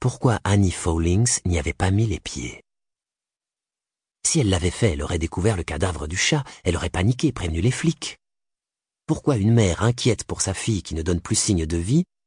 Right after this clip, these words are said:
ne se rend-elle pas sur place pour vérifier ? La détective privée repoussa son bagel, tirant un trait sur son déjeuner,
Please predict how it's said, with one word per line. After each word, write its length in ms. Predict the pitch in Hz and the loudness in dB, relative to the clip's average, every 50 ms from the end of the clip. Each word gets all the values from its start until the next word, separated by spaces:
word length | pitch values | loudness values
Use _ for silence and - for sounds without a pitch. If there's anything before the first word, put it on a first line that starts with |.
| _ - | _ -6
ne 60 | - | -4
se 140 | - - 101 | -2 -2 -2
rend-elle 420 | - 117 143 165 - - 127 120 | 0 0 -2 0 0 0 -2 0
pas 160 | 123 - 143 | 0 -2 -2
sur 280 | 143 - - 110 - - | -2 -2 -4 -4 -6 -4
place 260 | - 127 131 143 - | -4 -4 -2 -2 -2
pour 160 | - - 85 82 | -4 -4 -4 -2
vérifier ? 640 | 87 92 90 87 76 - - - 92 78 67 62 - _ _ _ _ _ _ _ _ _ _ _ _ _ _ _ _ _ _ _ _ _ _ _ _ _ _ _ _ _ _ - | -2 -2 -2 -2 -4 -6 -6 -4 -4 -4 -4 -6 -10 _ _ _ _ _ _ _ _ _ _ _ _ _ _ _ _ _ _ _ _ _ _ _ _ _ _ _ _ _ _ -10
La 80 | 78 | -8
détective 520 | 71 78 73 - - - - 107 95 82 - | -6 -6 -6 -6 -6 -2 -2 -2 -2 -2 -4
privée 360 | - - 85 80 82 104 113 | -6 -4 -2 0 2 2 2
repoussa 420 | - 82 76 - - - - 107 | 2 0 -2 -2 -2 -2 0 0
son 240 | 101 - - - 76 | 0 0 -2 -4 -2
bagel, 560 | 71 76 80 78 87 87 95 110 127 135 120 | 0 0 0 2 2 2 2 2 2 0 -4
tirant 360 | - - - 80 - 104 101 85 | -4 -4 -2 0 0 0 0 0
un 60 | 78 | 0
trait 240 | - - - 107 104 | -4 -4 -4 -2 -2
sur 180 | - 82 - | -2 -4 -4
son 140 | - - 82 | -2 -2 -2
déjeuner, 460 | 76 82 80 80 82 87 101 123 131 | 0 0 0 2 2 4 4 4 2